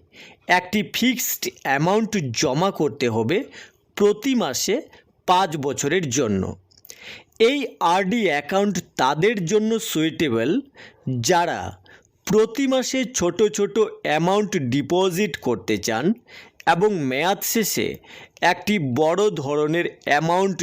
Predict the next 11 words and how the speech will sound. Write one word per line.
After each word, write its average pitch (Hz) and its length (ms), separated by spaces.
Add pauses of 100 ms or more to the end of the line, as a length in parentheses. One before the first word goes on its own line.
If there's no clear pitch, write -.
(120)
নিতে 107 240
চান। 82 260 (1080)
যেহেতু 214 520 (720)
এটি 202 360
একটি 254 360 (580)
পোস্ট 214 420 (160)
অফিসের 196 440 (180)
স্কিম, 117 280 (600)
তাই 175 180 (200)
এখানে 247 400 (180)
বিনিয়োগের 170 720